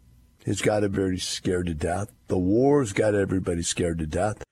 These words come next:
The president <laughs> has got everybody scared to death. I mean, j-, that he might die or tip over or do something stupid.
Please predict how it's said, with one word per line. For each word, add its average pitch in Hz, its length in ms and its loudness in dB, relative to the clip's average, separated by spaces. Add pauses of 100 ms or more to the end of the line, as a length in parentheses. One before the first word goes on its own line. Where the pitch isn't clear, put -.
(360)
The - 120 2
president 123 680 2
<laughs> - 100 -10
has - 160 -8
got 92 180 0
everybody 90 420 -2
scared 95 360 0
to 85 100 -2
death. 92 380 0
I 87 80 2
mean, 87 380 -2
j-, 90 160 -4
that 92 200 -2
he 90 60 0
might 92 320 -2
die 85 260 0
or 104 140 0
tip 95 280 -2
over 98 300 2
or 80 60 -2
do 92 160 -4
something 90 340 -2
stupid. - 460 -4